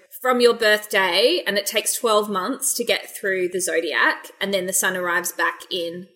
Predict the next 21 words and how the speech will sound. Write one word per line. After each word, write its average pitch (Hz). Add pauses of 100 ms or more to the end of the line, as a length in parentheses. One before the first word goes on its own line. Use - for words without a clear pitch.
for -
you, 180
Leo, 175
for 190
me, 170
Gemini, 185 (100)
right? 220 (360)
So 285 (200)
all 311
of 302
the 254
planets, 196
Saturn, 220
Mercury, 196
Mars, 180
Venus, 180
they're 220
all 240
doing 214
the 190
same. 175